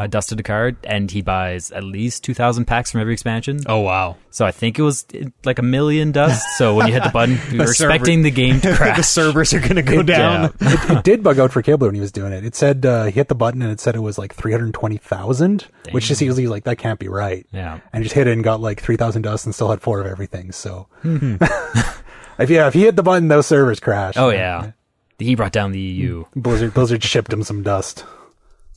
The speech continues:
Speaker 1: Yeah.
Speaker 2: Speaking of Blizzard news, uh,
Speaker 1: Mm.
Speaker 2: w-, w-, we'll just stay in Camp Blizzard for a good chunk of this show.
Speaker 3: It's a good
Speaker 2: Uh,
Speaker 3: camp.
Speaker 2: yeah. Heroes, you guys play Heroes of the Storm?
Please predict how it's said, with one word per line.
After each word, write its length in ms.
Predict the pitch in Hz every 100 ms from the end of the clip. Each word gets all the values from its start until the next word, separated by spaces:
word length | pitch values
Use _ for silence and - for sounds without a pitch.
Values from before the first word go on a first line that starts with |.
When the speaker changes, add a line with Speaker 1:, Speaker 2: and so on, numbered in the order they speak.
| - 107 - - - -
Speaker 1:
Yeah. 400 | 85 92 127 170 - _ _ _ _
Speaker 2:
Speaking 320 | - 202 220
of 60 | 180
Blizzard 320 | 170 214 220
news, 480 | 139 123 143 160 - - -
uh, 400 | 147 143 143 143
Speaker 1:
Mm. 40 |
Speaker 2:
w-, 180 | - -
w-, 220 | 214 180
we'll 100 | 202
just 200 | 185 196
stay 140 | - 190
in 40 | 156
Camp 240 | 185 185
Blizzard 300 | 175 170 95
for 120 | 98
a 40 | 95
good 160 | 95
chunk 200 | 117 101
of 60 | 98
this 120 | 95
show. 260 | - 98 92
Speaker 3:
It's 160 | 98
a 40 | 95
good 100 | 95
Speaker 2:
Uh, 60 |
Speaker 3:
camp. 320 | 98 98 - -
Speaker 2:
yeah. 440 | 180 233 127 87 - -
Heroes, 340 | 156 214 202
you 120 | 185
guys 140 | 185 196
play 140 | 208
Heroes 160 | 196 202
of 20 |
the 60 | 190
Storm? 380 | 208 220 220